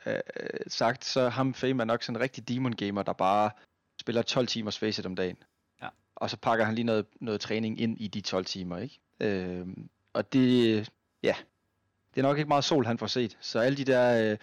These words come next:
Speaker 1: det hele menneskesnak, øh, og pas på dig selv, og få noget D-vitamin og sådan noget, det, det er han skide ligeglad med, tror jeg.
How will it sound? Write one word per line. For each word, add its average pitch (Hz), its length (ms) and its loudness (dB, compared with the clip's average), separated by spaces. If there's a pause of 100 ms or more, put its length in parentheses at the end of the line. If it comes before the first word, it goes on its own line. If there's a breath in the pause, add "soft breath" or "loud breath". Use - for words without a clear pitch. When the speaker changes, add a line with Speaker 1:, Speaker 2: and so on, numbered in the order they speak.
(240 loud breath)
Speaker 1:
det 123 80 0
hele 143 240 4
menneskesnak, 127 640 -2
øh, 110 260 -2
og 107 380 -2
pas 117 200 -6
på 131 140 -2
dig 127 120 -2
selv, 131 260 0
og 113 120 -2
få 147 120 0
noget 131 180 0
D-vitamin 120 520 0
og 104 60 -8
sådan - 140 -10
noget, 113 240 -4
det, 123 400 -2
det 127 80 0
er 117 40 0
han 110 180 -4
skide 113 240 -4
ligeglad 104 300 -6
med, 101 140 -8
tror 98 200 -6
jeg. 98 100 -8